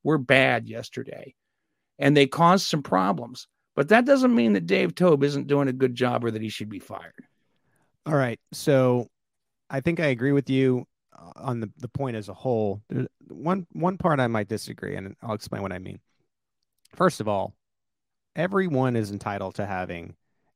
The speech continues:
Speaker 2: a bad day and a bad game.
Speaker 1: Yes.
Speaker 2: Dave Toub has been really good at this
Speaker 1: Yes.
Speaker 2: for the most
Speaker 1: Mm-hmm.
Speaker 2: part
Speaker 1: Mm-hmm.
Speaker 2: since two thousand thirteen.
Speaker 1: Yep.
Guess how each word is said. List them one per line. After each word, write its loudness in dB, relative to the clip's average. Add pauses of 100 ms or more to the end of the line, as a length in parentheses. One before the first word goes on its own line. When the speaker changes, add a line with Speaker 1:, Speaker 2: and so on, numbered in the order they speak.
(120)
Speaker 2:
a -6
bad -6
day -6
and -14
a -10
bad -8
game. -18 (420)
Speaker 1:
Yes. -4 (300)
Speaker 2:
Dave 2
Toub 6 (260)
has -4
been -6 (180)
really 2
good -14
at -20
this -14
Speaker 1:
Yes. 2
Speaker 2:
for 6
the 6
most 2
Speaker 1:
Mm-hmm. -6
Speaker 2:
part -4 (200)
Speaker 1:
Mm-hmm. -4
Speaker 2:
since -4
two -4
thousand -6
thirteen. -14 (280)
Speaker 1:
Yep. 4